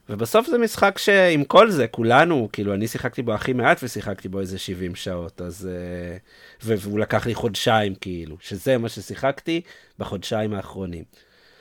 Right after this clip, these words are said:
אז זה נכון שהוא מנופח מאוד ורואים את זה ולא אחיד, אבל... אה, כל המשחקים ככה היום.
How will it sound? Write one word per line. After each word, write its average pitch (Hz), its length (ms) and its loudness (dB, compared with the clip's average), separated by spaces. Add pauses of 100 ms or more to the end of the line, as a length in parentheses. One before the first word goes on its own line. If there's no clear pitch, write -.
(320)
אז 101 140 -6
זה 117 100 4
נכון 170 360 8
שהוא 185 260 6
מנופח 127 520 4
מאוד 120 380 4
ורואים 110 460 0
את 127 120 -2
זה 160 260 0
ולא 107 260 0
אחיד, 170 420 -2
אבל... 120 400 -2
אה, 64 240 2 (420)
כל - 140 -2
המשחקים 302 500 -4
ככה 107 300 -10
היום. 82 200 -10